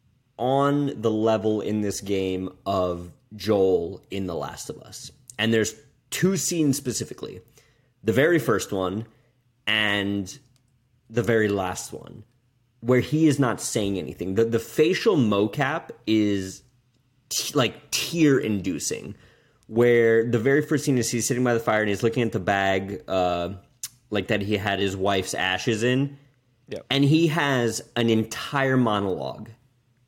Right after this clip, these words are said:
Speaker 1: without saying anything, and just in, like, eyes, and l-, like, it is so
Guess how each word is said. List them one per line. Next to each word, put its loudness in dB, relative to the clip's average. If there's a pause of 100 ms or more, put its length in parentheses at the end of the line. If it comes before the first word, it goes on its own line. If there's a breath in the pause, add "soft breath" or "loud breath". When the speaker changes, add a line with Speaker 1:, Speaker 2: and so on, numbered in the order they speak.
(300)
Speaker 1:
without 2
saying 0
anything, -6
and -2
just -2
in, 2
like, 0 (1200)
eyes, 0
and 0
l-, 0
like, 2
it 4
is 2
so 2